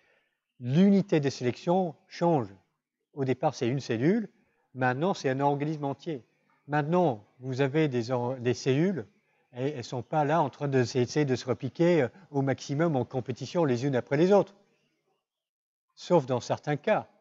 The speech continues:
C'est le cancer. Donc, ces conflits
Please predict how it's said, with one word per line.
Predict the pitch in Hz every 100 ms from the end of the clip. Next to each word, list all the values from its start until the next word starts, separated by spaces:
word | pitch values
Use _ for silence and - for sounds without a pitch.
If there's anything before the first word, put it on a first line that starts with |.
| _ _ _ _ _ _ _ _ _ _ _
C'est | -
le | 110
cancer. | - 160 - 214 123 101 _ _ _ _ _ _ _ _ _ _ _ _ _ _ _ -
Donc, | 180 127 _ _
ces | - - 190
conflits | 190 196 180 - 185 202 139